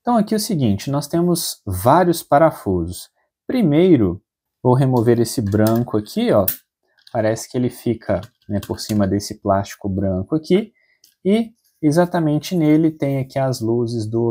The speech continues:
led, né, que indica o controle ligado e tudo mais.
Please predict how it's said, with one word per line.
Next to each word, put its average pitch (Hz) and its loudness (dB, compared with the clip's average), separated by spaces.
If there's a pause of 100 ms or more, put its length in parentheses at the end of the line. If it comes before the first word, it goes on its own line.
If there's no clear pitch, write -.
led, 107 0
né, 98 -4
que - -10
indica 101 -6
o 101 -6
controle 104 -4
ligado 107 -2
e 101 -4
tudo 120 -8
mais. - -10